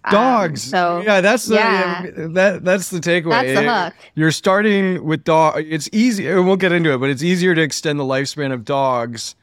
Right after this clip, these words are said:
Speaker 2: than humans because of regulation, right? I mean, it's a sort of regulatory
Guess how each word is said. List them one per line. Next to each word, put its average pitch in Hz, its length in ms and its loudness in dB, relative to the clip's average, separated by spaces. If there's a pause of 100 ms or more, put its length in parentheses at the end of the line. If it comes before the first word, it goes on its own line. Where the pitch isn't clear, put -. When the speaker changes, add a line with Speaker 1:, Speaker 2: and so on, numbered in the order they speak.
(320)
Speaker 2:
than 131 220 -2
humans 131 460 -4
because 123 260 -6
of 120 220 -6
regulation, 139 640 0
right? 107 180 -8
I 120 60 -4
mean, 123 180 -6
it's 123 160 -8
a 127 140 -4
sort 127 180 -6
of 120 80 -6
regulatory 120 1000 -6